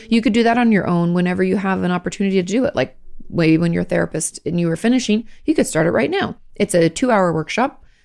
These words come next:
Could be really helpful. And so you can take that time, you can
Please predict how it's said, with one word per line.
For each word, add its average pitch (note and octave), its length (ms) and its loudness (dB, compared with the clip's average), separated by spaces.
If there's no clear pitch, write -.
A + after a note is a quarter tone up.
Could D4+ 120 -4
be E4 100 4
really D#4 180 2
helpful. - 380 -4
And A#3 120 0
so D4 80 0
you C4+ 120 2
can A#3+ 140 -2
take D#4+ 240 0
that A#3+ 200 -2
time, F3+ 420 2
you G#3 140 2
can G3+ 300 2